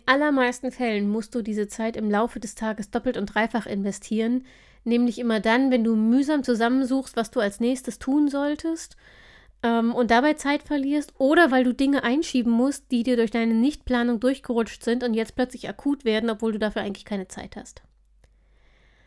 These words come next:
Die Lösung in Sachen Zeitmanagement,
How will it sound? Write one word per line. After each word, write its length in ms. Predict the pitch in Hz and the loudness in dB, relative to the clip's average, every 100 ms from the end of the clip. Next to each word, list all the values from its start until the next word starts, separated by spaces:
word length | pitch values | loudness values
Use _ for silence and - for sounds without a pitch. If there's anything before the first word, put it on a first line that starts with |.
| _ _ _ _ _ _ _ _ _ _ | _ _ _ _ _ _ _ _ _ _
Die 100 | 233 | 2
Lösung 380 | 233 294 330 349 | 4 4 4 2
in 140 | 254 | 2
Sachen 260 | 247 247 226 | 2 0 -2
Zeitmanagement, 1120 | 240 254 311 311 311 302 294 302 311 320 - | 0 0 0 -2 -2 -4 -4 -2 -2 -4 -10